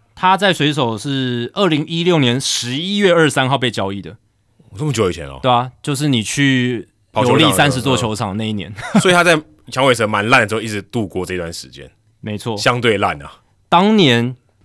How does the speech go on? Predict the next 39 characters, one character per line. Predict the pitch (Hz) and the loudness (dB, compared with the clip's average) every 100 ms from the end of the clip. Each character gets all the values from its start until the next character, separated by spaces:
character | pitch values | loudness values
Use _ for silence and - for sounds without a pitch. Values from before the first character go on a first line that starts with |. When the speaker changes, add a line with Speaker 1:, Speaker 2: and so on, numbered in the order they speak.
| _ | _
Speaker 1:
水 | - - 185 | -10 0 2
手 | 202 139 | 4 2
是 | 165 | 4
用 | 170 160 | 4 4
Ketel | 139 120 151 156 | 0 0 2 4
Marte | 117 98 143 107 | 0 -2 -4 -4
跟 | - 127 123 | -4 -2 -2
Taijuan | 127 123 123 | 0 0 2
Walker | 123 123 101 | 0 0 -6
从 | - 120 | -8 -8
响 | 127 131 | -4 -2
尾 | 135 | -2
蛇 | 110 101 | -4 -6
换 | 131 113 | -4 -2
到 | 120 | -4
Zach | 107 117 | -2 -6
Curtis、 | - 117 107 92 | -6 -8 -6 -8
Mitch | 117 113 | -8 -8
Haniger | - 131 139 92 | -4 -4 -4 -6
还 | 87 | -8
有 | 113 95 | -8 -8
Jean | 101 120 120 | -10 -8 -8
Segura。 | 113 101 101 101 82 _ _ _ _ _ | -8 -12 -10 -10 -12 _ _ _ _ _
对。 | - 73 - _ - | -16 -16 -16 _ -12
Speaker 2:
嗯， | 92 92 92 90 90 92 | -8 -8 -6 -8 -6 -2
OK。 | 131 143 104 135 147 _ | -2 0 -2 -2 -10 _
Speaker 1:
所 | - 214 | -6 -2
以 | 226 | 0
其 | 165 | 0
实 | 156 160 175 - _ | -2 -2 -2 -6 _
这 | - 208 | -4 0
一 | 202 | 0
笔 | 175 120 | -2 -2
交 | 143 139 | 0 2
易 | 170 151 120 | 2 0 -2
响 | - 123 | -4 -2
尾 | 147 | -2
蛇 | 110 104 | -2 -6
是 | 101 127 113 | -6 -6 -8